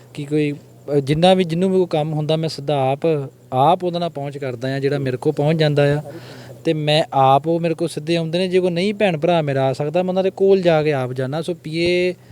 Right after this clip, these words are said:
ਦਾ ਤਾਂ ਕੋਈ ਮਤਲਬ, ਮੇਰੇ, ਮੇਰੀ ਅਗਰ ਸੋਚ ਆ ਤਾਂ ਪੀਏ ਤਾਂ ਮੈਂ ਨਹੀਂ ਰੱਖਿਆ ਤੇ ਨਾ ਹੀ ਮੈਂ, ਅ, ਅੱਗੇ ਵੀ ਮੇਰੀ ਇਹੋ ਹੀ ਸੋਚ ਆ ਕਿ ਪੀਏ ਨਾ ਹੀ ਰੱਖਿਆ ਜਾਵੇ। ਸੋ ਮੈਂ ਡਾਇਰੈਕਟ ਮਿਲਦਾ ਜੀ, ਮੈਂ ਘਰਾਂ 'ਚ ਜਾ ਕੇ, ਸਿੱਧਾ ਘਰਾਂ 'ਚ ਜਾ ਕੇ ਮਿਲਦਾ, ਲੋਕ ਮੈਨੂੰ ਸਿੱਧੇ ਆ ਕੇ ਮਿਲਦੇ ਨੇ। ਸੋ ਮੈਨੂੰ ਪੀਏ ਦੀ ਲੋੜ ਹੀ ਨਹੀਂ ਹੈ ਜੀ,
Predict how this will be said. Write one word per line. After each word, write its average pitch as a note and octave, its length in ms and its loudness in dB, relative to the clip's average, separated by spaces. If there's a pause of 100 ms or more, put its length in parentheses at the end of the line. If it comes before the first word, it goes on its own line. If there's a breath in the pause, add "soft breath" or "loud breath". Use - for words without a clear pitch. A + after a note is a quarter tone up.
(340 loud breath)
ਦਾ E3 120 2
ਤਾਂ E3 140 0
ਕੋਈ E3 340 -2
ਮਤਲਬ, D#3 380 0 (280)
ਮੇਰੇ, E3+ 260 0
ਮੇਰੀ F3+ 360 0
ਅਗਰ G#3 120 0
ਸੋਚ G3 320 -2
ਆ G#3 60 2
ਤਾਂ G3+ 120 -2
ਪੀਏ F#3 340 -4
ਤਾਂ F#3 180 -2
ਮੈਂ F3+ 160 -2
ਨਹੀਂ E3+ 200 -4
ਰੱਖਿਆ E3+ 260 0
ਤੇ F3+ 80 0
ਨਾ D#3 220 -2
ਹੀ E3+ 60 -2
ਮੈਂ, D#3+ 180 -4
ਅ, C3+ 480 -4
ਅੱਗੇ D3+ 200 0
ਵੀ G#3+ 100 -2
ਮੇਰੀ F3+ 240 0
ਇਹੋ E3 80 2
ਹੀ F#3 80 2
ਸੋਚ D3+ 320 -2
ਆ G#3 100 0 (400 loud breath)
ਕਿ F3 100 -4
ਪੀਏ F3 380 0
ਨਾ D#3 260 0
ਹੀ F3+ 100 0
ਰੱਖਿਆ D3 300 -2
ਜਾਵੇ। D3+ 240 0
ਸੋ G#3 100 2
ਮੈਂ G3+ 160 4
ਡਾਇਰੈਕਟ F#3+ 320 2
ਮਿਲਦਾ D#3+ 320 2
ਜੀ, E3+ 120 -4
ਮੈਂ D#3 180 -2
ਘਰਾਂ D3+ 260 0
'ਚ C#3 60 -8
ਜਾ C#3+ 200 0
ਕੇ, C#3+ 100 0
ਸਿੱਧਾ C#3+ 260 -2
ਘਰਾਂ D3 240 -2
'ਚ C3+ 40 -4
ਜਾ C#3+ 160 0
ਕੇ C#3 100 -2
ਮਿਲਦਾ, C3+ 340 -2
ਲੋਕ C3+ 220 0
ਮੈਨੂੰ C3+ 240 -4
ਸਿੱਧੇ C#3 280 0
ਆ D3 100 4
ਕੇ C#3+ 80 -4
ਮਿਲਦੇ C3+ 300 -4
ਨੇ। D#3 80 -4
ਸੋ G3 120 -4
ਮੈਨੂੰ G3+ 180 0
ਪੀਏ G#3 220 2
ਦੀ G#3+ 80 0
ਲੋੜ E3+ 200 2
ਹੀ D#3 80 -2
ਨਹੀਂ C3+ 160 -4
ਹੈ A#2 60 -4
ਜੀ, A#2+ 120 -10